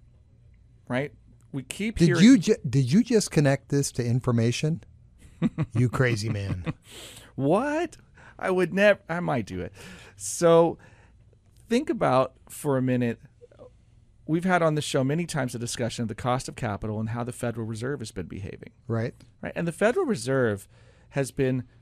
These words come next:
Speaker 1: really clear for several years now in their attempt to communicate how they are viewing the marketplace and what they are attempting to do with interest rates.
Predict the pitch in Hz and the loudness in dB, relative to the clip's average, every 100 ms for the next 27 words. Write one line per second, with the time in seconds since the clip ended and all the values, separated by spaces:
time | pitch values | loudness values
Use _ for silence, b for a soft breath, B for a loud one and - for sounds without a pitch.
0 | _ 123 127 214 294 170 135 - _ - | _ -14 -8 -6 -4 -4 -6 -10 _ -20
1 | - 160 196 247 104 90 - 117 110 107 | -12 -8 -6 -4 -6 -6 -6 -4 -4 -6
2 | - - 214 233 143 147 214 160 92 85 | -6 -4 -2 -2 -4 -4 -4 -6 -6 -6
3 | 87 113 113 117 - 170 170 139 - 131 | -6 -4 -2 -4 -4 -6 -6 -10 -8 -6
4 | 185 185 120 101 104 b b b b - | -6 -6 -4 -4 -4 b b b b -18
5 | - 170 220 226 160 165 160 127 120 117 | -4 0 0 0 0 2 0 -2 -2 -2
6 | 131 156 156 104 - 104 - 98 123 - | -4 -6 -6 -8 -10 -14 -8 -8 -8 -14
7 | - 127 127 139 - 147 135 131 131 127 | -10 -6 -2 -2 -2 -4 -2 -2 -2 -4
8 | 143 135 151 143 113 107 120 151 226 - | -8 -6 -4 -6 -4 -2 -2 0 -2 -2
9 | 131 104 80 - - | -8 -10 -10 -12 -16